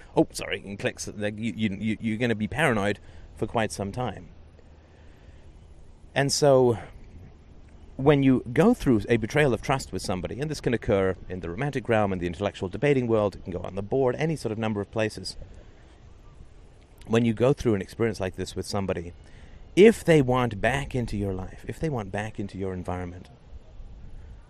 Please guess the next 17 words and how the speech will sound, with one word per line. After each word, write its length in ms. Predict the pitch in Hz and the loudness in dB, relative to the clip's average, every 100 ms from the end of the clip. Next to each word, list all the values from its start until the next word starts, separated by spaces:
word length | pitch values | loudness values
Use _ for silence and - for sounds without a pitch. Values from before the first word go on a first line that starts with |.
| - | -16
then 280 | 110 120 113 | -2 2 2
clearly 420 | - 160 170 120 | 0 0 2 2
what 200 | 101 104 | 2 -2
they're 140 | - 95 | -2 -2
doing 480 | 101 110 87 87 - | 0 0 0 -6 -12
is 140 | 98 - | -10 -4
they're 160 | 101 | -2
saying, 500 | 98 143 156 90 95 - | -2 -2 0 -2 -4 -6
"I 140 | 120 135 | -2 0
want 260 | 117 120 | 0 -2
to 160 | 101 104 | 0 0
reinflict 560 | 113 110 101 113 - | 2 0 0 -2 -2
continued 420 | - 104 127 139 98 | -6 -4 -2 0 0
negative 320 | 98 92 87 | -2 -4 -6
stimuli 480 | - 104 92 90 90 | -6 -6 -6 -6 -8
on 200 | 92 98 | -6 -2
you 320 | 139 101 | -2 -4